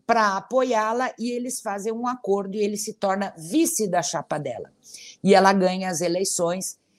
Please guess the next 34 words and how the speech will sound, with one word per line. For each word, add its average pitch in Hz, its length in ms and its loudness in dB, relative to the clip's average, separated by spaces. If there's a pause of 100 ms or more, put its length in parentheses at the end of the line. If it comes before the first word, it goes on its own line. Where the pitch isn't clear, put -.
(160)
em 190 120 0
vinte 185 260 -2
e 190 40 2
oito 180 220 0
de 170 120 -4
novembro 170 600 0
de 160 160 -6
dois 170 200 -2
mil 170 220 -2
e 165 60 -2
vinte 180 400 -6
e 175 60 4
um. 113 140 0 (400)
Então, 247 240 6
foram 269 540 6
um, 247 160 4 (140)
foi 240 240 6
um 262 100 2
período 233 460 0
de 190 180 -4
muita 220 640 2
luta, 202 460 0
foram 196 400 -4
doze 233 400 4
anos, 214 500 -2
né, 214 220 2 (340)
de 165 140 -4
luta 214 280 2
de 190 160 0
resistência, 196 960 -2
de 180 140 -4
mobilizações, 190 1200 0
de 175 140 -2
greves, 180 1040 6